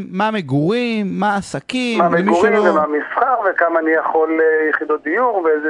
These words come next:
Speaker 2: שימוש של מסחר אני יכול לבצע
Speaker 1: בכל עיר
Speaker 2: וכו'
Speaker 1: בנפרד
Speaker 2: וכו'.
Speaker 1: בעצם, כל אחד עם העיר שלו.
Speaker 2: נכון, נכון. ובהרבה מאוד מקרים, אם כרגע אני מתחבר, אה, לעולם הדיור המוגן, בהרבה מאוד מקרים, אה, התוכניות בניין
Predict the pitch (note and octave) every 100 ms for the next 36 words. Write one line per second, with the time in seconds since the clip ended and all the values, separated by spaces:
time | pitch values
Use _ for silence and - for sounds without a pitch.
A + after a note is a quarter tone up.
0 | D3+ D3+ D3+ D#3 D#3 D3 - - A#3 A3+
1 | G#3+ - G3 F#3+ F3 F3 E3 - - A#3
2 | G#3+ - - D3+ C#3 C3+ A#2+ C#3+ D3 C4+
3 | C4+ B3 C#4+ B3 G3+ G3 E3+ D#3+ A#2+ G2+
4 | _ _ _ _ _ _ _ _ _ _
5 | D3+ - - - _ D3+ C3 A#2 - -
6 | - - - D#3+ D#3 D#3 - A3 B3 C4
7 | G#3 F#3+ - G3+ A3 G#3 G#3+ D4+ _ _
8 | _ _ _ D#3 D#3+ E3 E3+ E3 D3+ -
9 | D3+ C#3 D3 D#3 D3+ D#3 D3+ D3 D3 D3
10 | C#3+ C#3 C#3 C3+ D3+ D#3+ C#3+ D3 C#3+ C#3+
11 | C3 C3 B2+ E3+ G#3 _ _ _ _ _
12 | - C#3+ D3+ G3+ G#3+ F#3+ E3 - D#3+ F3+
13 | G#3+ G#3+ G#3+ _ _ _ _ C#3 D3 D3
14 | D3 C3+ - D3+ D3 F3+ F#3 F3+ E3 F3+